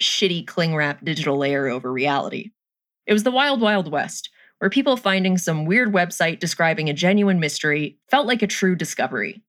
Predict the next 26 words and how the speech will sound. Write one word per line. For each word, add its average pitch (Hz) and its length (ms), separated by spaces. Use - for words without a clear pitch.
People 269 200
got 240 160
to 233 80
be 214 80
a 185 60
part 175 260
of 175 80
something 175 400
and 170 140
participate 226 640
in 180 100
unraveling 160 600
a 127 60
story 151 420
with 135 220
people 160 240
from 143 160
across 165 400
the 165 80
world 139 360
in 131 60
a 139 80
new 190 300
and 165 100
exciting 151 540
way. 127 320